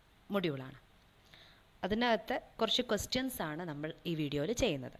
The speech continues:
ഓക്കെ, അപ്പോൾ നമ്മൾക്കറിയാം synchronous motor എന്ന് പറഞ്ഞു കഴിഞ്ഞാൽ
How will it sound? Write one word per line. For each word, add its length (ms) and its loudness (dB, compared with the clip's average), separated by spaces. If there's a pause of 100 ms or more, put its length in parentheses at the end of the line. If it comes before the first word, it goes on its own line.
ഓക്കെ, 240 -2 (1120)
അപ്പോൾ 120 2
നമ്മൾക്കറിയാം 540 4 (100)
synchronous 540 2 (120)
motor 460 6
എന്ന് 200 2
പറഞ്ഞു 360 0
കഴിഞ്ഞാൽ 360 -2